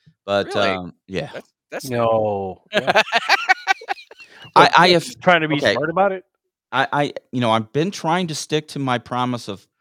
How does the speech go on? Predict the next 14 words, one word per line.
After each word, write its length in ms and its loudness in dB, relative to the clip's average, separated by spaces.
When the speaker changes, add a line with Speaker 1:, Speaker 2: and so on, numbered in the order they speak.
Speaker 1:
one 240 -2
game, 380 -4
finish 360 -8
it, 120 -6
and 180 -10
buy 140 -4
another 200 -10
one. 120 -10
I've 80 -6
already 160 -2
failed 300 -8
at 100 -14
that 160 -14
one. 200 -20